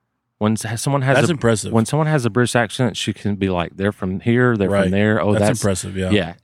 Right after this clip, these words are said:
Speaker 1: It's, it's impressive and a little obsessive.
Speaker 2: <laughs>
Speaker 1: She, and so I
Speaker 2: A lot of sieves.
Speaker 1: I have to take her.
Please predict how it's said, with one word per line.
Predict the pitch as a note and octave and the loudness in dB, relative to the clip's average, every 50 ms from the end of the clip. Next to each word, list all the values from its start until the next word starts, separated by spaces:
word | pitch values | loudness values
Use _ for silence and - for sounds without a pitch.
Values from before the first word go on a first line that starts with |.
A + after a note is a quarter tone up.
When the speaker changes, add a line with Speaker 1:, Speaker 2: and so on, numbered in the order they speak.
| - | -2
Speaker 1:
It's, | B2 D3 D#3 - - - - _ _ _ _ _ _ _ _ _ _ _ _ _ _ - | 0 0 0 0 -4 -16 -20 _ _ _ _ _ _ _ _ _ _ _ _ _ _ -2
it's | D#3 E3 - - - - - _ _ _ _ _ _ _ _ _ _ _ _ _ | -2 -2 -2 -4 -8 -8 -10 _ _ _ _ _ _ _ _ _ _ _ _ _
impressive | - B2+ A2+ - - D#3 F3+ - - G3+ G3+ F#3 - - - - | -2 -2 -2 -2 -2 -2 -2 0 0 -2 -2 -2 -4 -10 -6 -2
and | B2+ B2+ B2 A2+ | 0 2 2 2
a | G#2 | 2
little | G#2+ A2+ C3 D3+ D#3 E3 D#3+ D#3 D3+ D3+ C#3 C3+ _ _ _ _ _ - | 2 2 2 2 4 2 2 0 -2 -2 -4 -8 _ _ _ _ _ -10
obsessive. | A2 F#2+ - - - G#2+ F#2 F2 - - B1 B1+ - B2+ - - C#3 - _ _ - | -8 -8 -6 -4 -2 -2 -2 -2 -6 -10 -14 -16 -16 -16 -14 -14 -14 -14 _ _ -10
Speaker 2:
<laughs> | F3 - - - - _ _ _ _ _ _ - - G#3 - _ _ F#3+ F#3 F#3 F3+ - | -10 -10 -10 -14 -20 _ _ _ _ _ _ -2 -2 -2 -2 _ _ -4 -2 0 0 0
Speaker 1:
She, | - - - - D3 C#3 - - - | -2 -4 -2 0 0 -2 -2 -2 0
and | B2+ B2+ A#2+ | 0 0 2
so | - C#3 C3 - | 2 2 2 2
I | F2+ C3 D3 C#3 A#2+ | 2 2 0 0 0
Speaker 2:
A | B2+ | 2
lot | D3 D#3 C#3 | 4 4 4
of | A#2+ | 2
sieves. | - - - B2+ A2 G#2 F#2 F2 - | 0 0 0 0 0 0 0 0 0
Speaker 1:
I | A#2+ C#3+ D3 | 0 0 0
have | A#2+ - - - - B2+ A2+ A2 A2+ A#2 - - - | -2 -6 -10 -4 0 0 2 2 0 -4 -8 -14 -12
to | - G2+ | -12 -8
take | - - A#2 C3+ - - | -4 -4 -4 -4 -4 -8
her. | - - | -18 -20